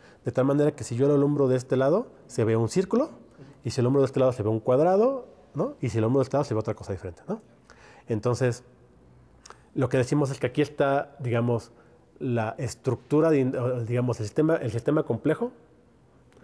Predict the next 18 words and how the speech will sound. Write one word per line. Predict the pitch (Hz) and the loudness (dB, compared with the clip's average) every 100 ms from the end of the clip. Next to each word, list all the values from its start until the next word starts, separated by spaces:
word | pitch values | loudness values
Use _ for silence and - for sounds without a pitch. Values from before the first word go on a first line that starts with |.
| - - - - - | -20 -20 -20 -20 -6
y | 135 127 139 - | 0 0 0 -6
cuando | - 131 123 | -2 0 4
lo | 127 | 4
veo | 147 | 4
desde | 180 165 131 | 4 4 4
la | 120 | 2
óptica | 131 - 135 131 | 0 -2 -2 0
de | 113 | 0
la | 98 | -2
dinámica, | 107 131 170 190 262 - - - _ - _ - | 0 0 0 0 -4 -8 -20 -20 _ -20 _ -4
el | 110 | -2
sistema | 110 147 151 139 | 0 2 0 0
complejo | 120 - 127 - 135 127 - - - | -4 0 -2 0 0 0 -4 -18 -20
joven | - 135 135 | -4 2 2
y | 117 | 2
sano | 123 147 247 - - - - _ _ _ _ | 0 0 0 -4 -18 -20 -20 _ _ _ _
da | 127 117 | -4 -4
criticalidad. | 117 110 117 113 117 127 131 | -2 -4 -4 -4 -2 -2 -4